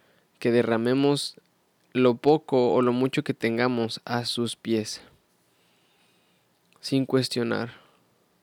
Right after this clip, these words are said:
sin dudarlo, que logremos ver lo que hizo Jesús y derramemos todo lo que tengamos.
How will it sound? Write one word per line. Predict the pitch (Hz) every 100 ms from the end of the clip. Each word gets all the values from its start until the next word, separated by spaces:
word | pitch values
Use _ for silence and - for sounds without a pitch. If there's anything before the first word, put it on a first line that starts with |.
| _
sin | - - 135
dudarlo, | 131 123 117 117 104 117 - _ _ _ _ _ _ _ _ _ _ _ _ _ _ _ _ _
que | 131
logremos | 127 123 135 147 131
ver | 135 135
lo | 135
que | -
hizo | 127 127 127
Jesús | 120 - 127 127 117 - _ _ _ _ _ _ _ _ _ _
y | -
derramemos | 117 113 110 113 123 120
todo | - 120
lo | 113
que | 110 107
tengamos. | 107 110 110 107